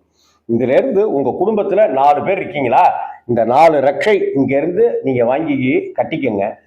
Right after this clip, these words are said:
அது என்னென்ன விதமான அதிசயங்களை எல்லாம் பாபா செய்ய போறாருங்கிறத பார்ப்பீங்க, நீங்க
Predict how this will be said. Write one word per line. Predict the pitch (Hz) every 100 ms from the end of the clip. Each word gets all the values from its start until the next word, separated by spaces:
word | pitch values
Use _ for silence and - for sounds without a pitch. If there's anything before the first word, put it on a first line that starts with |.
| _ _
அது | 107 110 120
என்னென்ன | 156 247 269 269
விதமான | 233 220 202 190 175 165 143
அதிசயங்களை | 120 113 196 208 202 165 143 131
எல்லாம் | 123 170 196
பாபா | 131 160 165
செய்ய | 151 131 156
போறாருங்கிறத | - 123 117 110 113 110 180 - _ -
பார்ப்பீங்க, | 113 113 98 92
நீங்க | 90 92 107